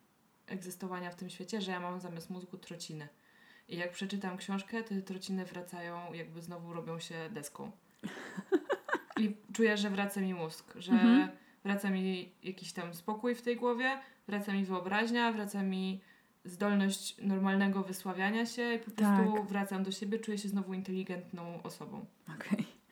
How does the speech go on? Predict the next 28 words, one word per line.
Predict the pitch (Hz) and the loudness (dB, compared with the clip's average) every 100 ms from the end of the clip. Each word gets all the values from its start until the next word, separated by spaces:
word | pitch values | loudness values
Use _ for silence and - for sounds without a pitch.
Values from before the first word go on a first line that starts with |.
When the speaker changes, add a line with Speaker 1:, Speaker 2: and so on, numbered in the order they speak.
| - - - 254 | -18 -16 2 4
Speaker 2:
Y, | 233 | 6
ja | 208 240 247 | 8 8 8
zgodzę | 226 233 | 8 8
się | 240 247 | 8 6
z | |
tobą, | - 247 240 | 6 8 8
jeżeli | 247 240 | 8 6
chodzi | 240 226 226 | 6 6 6
o | 220 | 6
taką | 233 233 | 4 8
jałowość | 226 240 214 180 190 - - - - | 10 10 8 8 4 2 -10 -2 4
intelektualną. | 202 196 196 - 180 185 214 277 277 - | 6 6 2 4 6 8 8 6 2 4
Miałam | 214 226 220 | 6 8 6
taki | 233 220 | 2 0
okres | 214 220 220 | 2 4 6
w | |
moim | 214 214 | 8 6
życiu, | 220 220 | 6 2
że | 214 | 0
czytam | 233 220 214 | 2 6 6
bardzo | 214 208 | 8 8
mało | 202 190 | 6 6
książek. | 190 180 196 254 - - - - - - | 2 0 2 0 -2 -16 -20 -20 -20 -2
To | 208 | 4
był | 214 | 6
okres | 208 214 214 | 6 4 4
zachłyśnięcia | 208 208 214 208 202 | 4 2 4 4 4
się | 214 214 202 202 | 2 4 4 4